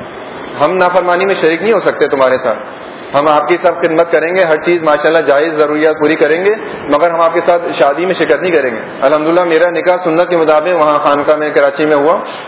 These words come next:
حضرت مولانا مظہر صاحب دونکاتم عالی نے پڑھایا اور حضرت مولانا حکیم اختر صاحب رحمۃ اللہ، شاہ حکیم محمد اختر صاحب رحمۃ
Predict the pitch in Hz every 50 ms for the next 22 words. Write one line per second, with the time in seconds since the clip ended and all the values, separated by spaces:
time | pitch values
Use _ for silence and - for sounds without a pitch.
0 | - - - - - - - - - - - - - - 139 143 151 160 156 156
1 | 156 160 160 151 147 139 156 165 165 - 156 156 156 156 147 147 147 143 151 151
2 | 147 156 147 143 143 143 151 156 156 - 151 143 143 156 175 175 156 - - 135
3 | 135 135 131 135 147 151 147 143 143 147 143 147 135 147 147 143 143 - 151 139
4 | 143 147 143 143 139 135 139 135 139 139 139 139 139 147 135 131 127 - 143 139
5 | 143 139 135 139 139 135 - - 143 143 147 147 147 139 - - - - - -
6 | - 135 135 139 143